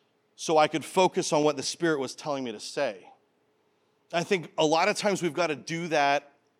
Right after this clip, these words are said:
um, in the physical. We ha-, we have to learn to close our eyes to the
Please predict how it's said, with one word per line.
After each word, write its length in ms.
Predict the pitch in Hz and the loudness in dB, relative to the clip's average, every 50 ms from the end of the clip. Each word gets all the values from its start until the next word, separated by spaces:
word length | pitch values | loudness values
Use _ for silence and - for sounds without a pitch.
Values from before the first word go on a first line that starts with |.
| _ | _
um, 420 | - 147 139 131 123 117 113 120 123 - _ _ _ _ _ _ _ | -4 -2 -2 -2 -2 -4 -6 -8 -14 -20 _ _ _ _ _ _ _
in 120 | - 170 175 | -8 -6 -6
the 80 | 180 | -8
physical. 640 | - - - 190 190 170 190 165 - - 104 90 87 | -8 -6 -4 -4 -4 -4 -6 -8 -8 -8 -8 -8 -6
We 140 | 139 160 147 | -6 -6 -6
ha-, 100 | 180 160 - - - - _ - | -6 -10 -14 -20 -20 -20 _ -8
we 140 | 170 185 180 | -4 0 2
have 200 | 202 202 190 - | 2 2 2 2
to 100 | 202 175 | 0 -2
learn 360 | 156 147 160 170 175 180 170 | 0 0 0 0 0 0 -2
to 100 | - - | -4 -8
close 360 | - - - 180 175 175 147 | -8 -2 0 2 2 2 2
our 100 | 185 165 | 2 2
eyes 240 | 147 147 151 156 147 - | 4 4 2 2 0 -2
to 120 | - 170 | -6 -4
the 180 | 135 139 127 | -2 -2 -2